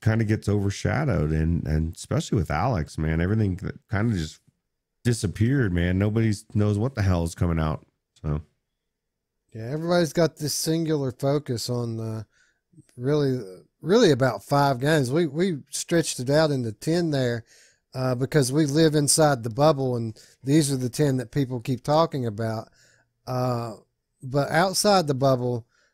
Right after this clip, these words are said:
Speaker 2: the casuals, I mean, they're talking about Half-Life Alyx. They're talking about Saints and Sinners. They're talking about Medal of Honor.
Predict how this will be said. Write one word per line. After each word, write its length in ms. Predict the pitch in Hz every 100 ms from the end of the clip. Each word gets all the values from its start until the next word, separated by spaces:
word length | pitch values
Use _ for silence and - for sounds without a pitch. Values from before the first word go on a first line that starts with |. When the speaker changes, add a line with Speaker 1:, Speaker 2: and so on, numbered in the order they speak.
| _ 123 _ _
Speaker 2:
the 100 | 135
casuals, 920 | - 156 165 202 143 127 120 113 - -
I 80 | 131
mean, 360 | 131 127 127 123
they're 120 | 147
talking 480 | 147 165 165 165 156
about 240 | 147 143
Half-Life 500 | 139 156 - 156 147
Alyx. 500 | 139 135 135 127 - _ _ _ _
They're 100 | 131
talking 440 | - 147 143 147
about 260 | 139 131 117
Saints 360 | - 151 151 151
and 100 | 139
Sinners. 600 | - 139 135 131 117 - _ _ -
They're 100 | 127
talking 420 | 147 143 135 135
about 300 | 131 131 123
Medal 440 | 135 147 151 151
of 80 | 139
Honor. 500 | 131 135 131 127 120